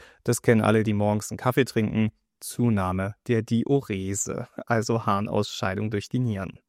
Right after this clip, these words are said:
In Dosierungen bis etwa fünfundachtzig Milligramm Koffein treten hauptsächlich zentral erregende Wirkungen auf.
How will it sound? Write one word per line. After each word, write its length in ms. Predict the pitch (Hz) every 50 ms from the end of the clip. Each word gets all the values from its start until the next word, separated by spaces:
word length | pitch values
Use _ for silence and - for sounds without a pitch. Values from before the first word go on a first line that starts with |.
| _ _ _ _ _ _ -
In 120 | 185 220
Dosierungen 440 | 233 226 190 185 175 160 139 123 120
bis 140 | 120 117 -
etwa 240 | 123 120 - 135 131
fünfundachtzig 920 | - - - 180 202 208 190 185 - 127 135 - - - - 147 139 -
Milligramm 520 | 131 123 127 131 135 123 - - 117 123 -
Koffein 500 | - 120 113 - - - 107 104 101 110
treten 360 | - - - 117 - 113 104
hauptsächlich 680 | 107 110 - - - - 113 110 - 120 113 113 - -
zentral 520 | - - 110 110 - - - 104 104 110
erregende 500 | 107 113 - 120 135 - 180 156 139 131
Wirkungen 420 | 131 127 127 - - 123 120 120 117
auf. 420 | 113 113 117 123 131 - -